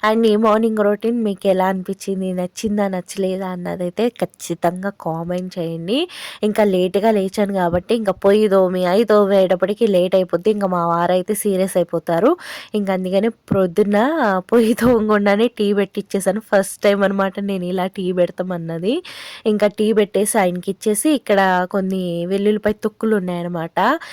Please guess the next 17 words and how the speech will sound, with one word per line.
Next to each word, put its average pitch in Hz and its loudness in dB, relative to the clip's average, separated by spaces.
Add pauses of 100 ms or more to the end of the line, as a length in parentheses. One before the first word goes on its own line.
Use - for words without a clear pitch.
(200)
ఇవైతే 190 2
తీసుకుని 226 -2 (880)
ఇగోండి 220 -2
ఈ 208 -2 (640)
మినప్పొట్టులోకి 220 0
అయితే 202 -2
వేసేసుకుంటున్నాను. 196 -4
ఎందుకంటే 220 -2
పైన 196 0
గులాబీ 208 2
మొక్కలు 233 2
కొన్ని 208 -2
తెప్పించి 220 -4
పెట్టుకున్నాను 185 -6
అనమాట 175 -8
నర్సరీ 175 -6
నుంచి. 165 -8